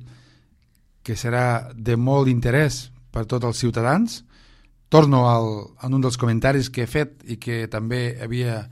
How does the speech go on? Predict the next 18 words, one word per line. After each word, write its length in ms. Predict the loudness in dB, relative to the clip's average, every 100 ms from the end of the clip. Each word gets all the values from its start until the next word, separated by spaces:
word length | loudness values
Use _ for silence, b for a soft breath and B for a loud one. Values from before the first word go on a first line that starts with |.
| b b b b -20
eh, 460 | -20 -18 -18 -18 -20 -20 -20 _ _ _
comentat 400 | -4 -2 2 2 2
en 80 | 0
altres 200 | 0 -2
ocasions, 500 | 0 2 2 0 -4 B B B B B B _
l'activitat 640 | -4 -4 -2 0 2 2
econòmica, 600 | 0 2 4 2 0 -4 -8 -18 -20 _
el 180 | -8 -6
que 140 | -4
els 80 | 0
industrials 680 | 2 2 0 2 2 2 0
del 120 | 0
municipi, 600 | 2 0 2 0 0 -4 -8 b b b b b b _
e-, 200 | -8 -8 -6
el 200 | -6 -2
que 100 | -4
treballadors 840 | -2 -2 2 2 2 4 2 0 -8 -18 _ -20 _ _
d'aquí 420 | -4 -4 0 0